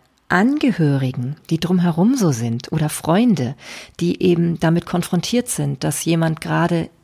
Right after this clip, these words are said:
in der näheren Umgebung über, um jemanden trauert, denen kann ich nur ans Herz legen, fragt den Trauernden,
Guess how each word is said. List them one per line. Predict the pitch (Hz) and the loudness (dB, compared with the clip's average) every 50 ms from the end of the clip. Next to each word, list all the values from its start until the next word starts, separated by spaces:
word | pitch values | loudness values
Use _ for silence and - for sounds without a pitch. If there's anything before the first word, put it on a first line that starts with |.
| _ _ _ | _ _ _
in | - 160 | -4 -2
der | 160 160 | 0 2
näheren | 156 160 170 175 170 170 | 2 2 2 2 0 0
Umgebung | 160 165 160 - 170 170 156 151 165 - | -2 -2 0 2 0 0 0 -2 -2 0
über, | 180 160 165 160 - - | 0 2 2 0 0 2
um | 170 180 190 | 2 4 4
jemanden | 165 170 165 165 160 - 156 151 | 4 2 2 0 0 -2 -4 -8
trauert, | - - 185 208 214 160 120 240 - - - _ _ _ - - - - - - - - - - _ - | -6 -2 0 0 2 0 0 -4 -8 -14 -18 _ _ _ -20 -20 -20 -18 -18 -18 -18 -20 -20 -20 _ 2
denen | 202 202 202 208 | 2 4 4 2
kann | 202 - 202 202 | 2 2 2 2
ich | 196 185 - | 2 2 2
nur | 190 185 | 0 2
ans | 185 185 - - | 2 0 -2 -2
Herz | 185 185 196 - - - | -4 -4 -4 -4 -4 -2
legen, | - 156 151 151 160 165 185 214 - - _ _ _ - - - - - - _ | 0 0 0 0 0 0 -2 -2 -4 -8 _ _ _ -20 -20 -20 -20 -20 -20 _
fragt | - - - - - 185 185 196 214 - - - - - - - _ _ _ _ _ _ _ _ _ _ _ _ - | -12 -10 -8 -6 -2 -2 0 0 -2 -4 -6 -12 -14 -14 -14 -16 _ _ _ _ _ _ _ _ _ _ _ _ 0
den | 190 185 180 | 2 2 2
Trauernden, | - - 185 185 180 185 185 180 180 175 - 175 180 190 196 | 0 0 0 2 2 4 2 2 0 0 0 -2 -2 -2 -4